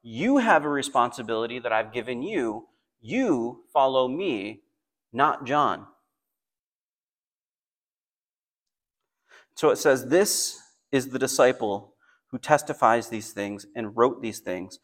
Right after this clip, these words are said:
and we know that his testimony is true."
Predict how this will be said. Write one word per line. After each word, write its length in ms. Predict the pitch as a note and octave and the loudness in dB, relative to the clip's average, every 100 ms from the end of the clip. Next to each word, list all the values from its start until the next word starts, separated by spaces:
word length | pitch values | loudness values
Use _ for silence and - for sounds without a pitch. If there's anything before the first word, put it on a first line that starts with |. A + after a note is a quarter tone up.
| - - - | -20 -14 -8
and 160 | G#2+ | -4
we 160 | B2 D#3+ | 0 2
know 200 | B2+ A2+ | 2 2
that 120 | G2+ | 0
his 200 | A#2+ A2+ | -4 -8
testimony 680 | - G2+ - B2+ A2+ A2 G2+ | -8 -10 -10 -10 -8 -8 -10
is 140 | G#2 | -12
true." 480 | - - C3+ F#2 - | -14 -8 -6 -6 -10